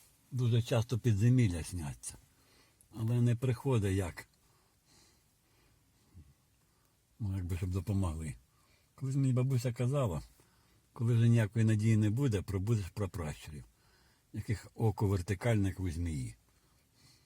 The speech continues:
Ну, як це зробити, вона не казала.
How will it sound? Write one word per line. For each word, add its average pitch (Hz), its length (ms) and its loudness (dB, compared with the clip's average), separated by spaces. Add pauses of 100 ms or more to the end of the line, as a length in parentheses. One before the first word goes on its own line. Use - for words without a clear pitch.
(840)
Ну, 127 180 0
як 127 220 0
це 117 140 -2
зробити, 104 480 0
вона 90 180 -2
не 90 140 -2
казала. 127 500 -2